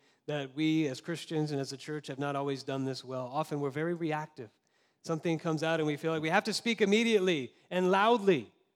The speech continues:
about that particular thing. Often you'll find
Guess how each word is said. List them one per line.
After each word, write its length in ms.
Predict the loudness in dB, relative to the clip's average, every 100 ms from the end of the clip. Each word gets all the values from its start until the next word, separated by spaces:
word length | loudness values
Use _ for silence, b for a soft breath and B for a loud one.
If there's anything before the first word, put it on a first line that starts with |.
| -12
about 300 | -4 -2 -2
that 140 | -4 -6
particular 500 | -8 -10 -10 -10 -10
thing. 260 | -14 -18 -20 _ _ _ _ _ _ _ _ _ _ _ _ _ _ _ _ _ _ -6
Often 340 | -6 -2 -2
you'll 160 | -2 -4
find 540 | -8 -6 -4 -6